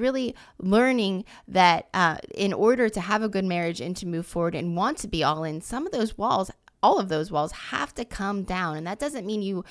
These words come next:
you just stay in an abusive relationship, but it does mean if there's areas that have called,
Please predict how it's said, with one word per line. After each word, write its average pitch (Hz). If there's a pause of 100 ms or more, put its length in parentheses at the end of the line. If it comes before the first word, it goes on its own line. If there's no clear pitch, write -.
(240)
you 180
just 185
stay 185
in 175
an 180
abusive 170
relationship, 170
but 240
it 202
does 262
mean 208 (260)
if 196
there's 190
areas 220
that 180
have 180
called, 208